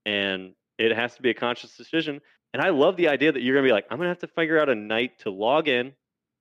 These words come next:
take my Galaxy over to Cousin Crow," so that's gonna take some time. And then maybe you get interdicted on the way or something like that, and some other interesting gameplay happens to you, but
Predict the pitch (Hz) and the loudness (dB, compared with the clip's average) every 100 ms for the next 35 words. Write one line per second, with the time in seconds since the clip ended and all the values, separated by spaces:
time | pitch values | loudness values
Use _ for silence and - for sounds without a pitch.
0 | _ _ _ 120 135 160 139 127 120 120 | _ _ _ -2 0 -2 0 0 0 0
1 | - 120 113 113 110 117 120 156 147 123 | -4 0 0 0 -2 -2 -2 -4 -2 0
2 | 110 110 - 107 123 135 110 110 98 - | 2 0 -2 -4 -2 -6 -6 -4 -6 -8
3 | 90 101 92 107 _ _ _ _ 123 143 | -16 -10 -10 -10 _ _ _ _ -2 0
4 | 139 190 226 196 135 127 110 - 113 143 | 2 0 0 0 2 2 0 -2 -2 0
5 | 139 139 139 143 147 120 98 131 127 120 | 0 0 0 2 2 0 -4 -8 -6 -4
6 | 117 113 123 113 - 107 117 110 113 123 | -2 -2 -2 -4 -8 -6 -4 -6 -8 -12
7 | - 107 101 107 117 113 104 101 110 127 | -14 -10 -4 -4 -2 -2 0 -2 -4 -8
8 | - 143 143 117 | -12 -8 -6 -8